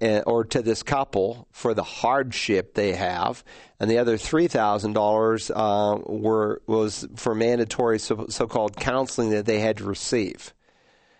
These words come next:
Well, what did they do? Well, they shut the business down. And if it comes to that, I would rather close my business and say, "Well, I'm no longer, you know, I'm, I'm not gonna bake wedding cakes."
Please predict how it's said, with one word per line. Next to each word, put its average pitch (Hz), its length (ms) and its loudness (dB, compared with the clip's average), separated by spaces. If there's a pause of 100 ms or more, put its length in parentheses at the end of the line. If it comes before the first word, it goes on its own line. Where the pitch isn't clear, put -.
(460)
Well, 135 480 4
what 127 240 2
did 139 140 0
they 110 160 4
do? 123 320 2
Well, 147 140 2
they 143 120 4
shut - 280 0
the 131 80 0
business 117 500 0
down. 101 420 -2 (640)
And 120 100 2
if 117 120 2
it 117 100 -2
comes 160 380 -2
to 135 180 0
that, 76 380 -2 (180)
I 127 140 2
would 135 180 2
rather 120 380 4
close 139 500 0
my 127 200 4
business 113 840 -2 (540)
and 110 340 2
say, 113 300 4
"Well, 110 200 4
I'm 135 160 2
no 127 160 4
longer, 113 720 2
you 117 100 2
know, 117 80 2
I'm, 135 180 2
I'm 156 180 2
not 170 160 2
gonna 151 120 2
bake 156 280 0
wedding 151 300 2
cakes." - 640 -4